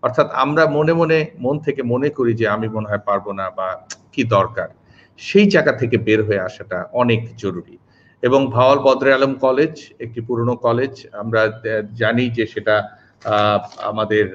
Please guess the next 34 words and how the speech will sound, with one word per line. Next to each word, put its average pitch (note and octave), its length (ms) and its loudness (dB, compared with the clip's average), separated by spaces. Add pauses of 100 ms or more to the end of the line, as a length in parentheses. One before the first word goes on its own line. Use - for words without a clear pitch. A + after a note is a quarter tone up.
আহ, F#2+ 260 -6
সম্ভবত G#2+ 560 -2 (500)
উনিশশো C#3 400 0
সাতষট্টি - 580 -6
সালে A#2 220 2
প্রতিষ্ঠিত A2+ 520 -6
হয়েছিল A2+ 400 0
এবং C3+ 160 0
সরকারি A2+ 440 0
হয়েছে G#2+ 280 0 (500)
উনিশশো A2+ 340 2 (120)
আশি B2+ 240 -4
সালে। E2+ 300 -10 (420)
তার B2 140 2
মানে C3 280 4
এ-, C3 440 0
একটি - 220 -8 (340)
কলেজ D3 420 4
অনেক F3+ 240 2 (120)
অল্প G3+ 400 4
সময়ের D3+ 500 0
মধ্যে B2 340 -4
কিন্তু A2+ 280 -8
সরকারিকরণ G#2 640 -6
হয়েছে, F#2 320 -18
কারণ A#2 240 -2
অনেক D#3 300 2
কলেজ B2+ 460 2
দেখা A#2+ 200 0
যায় A#2+ 160 4
যে A2+ 220 2 (380)
তিরিশ C3 340 2
চল্লিশ B2 300 4
বছর A2+ 420 2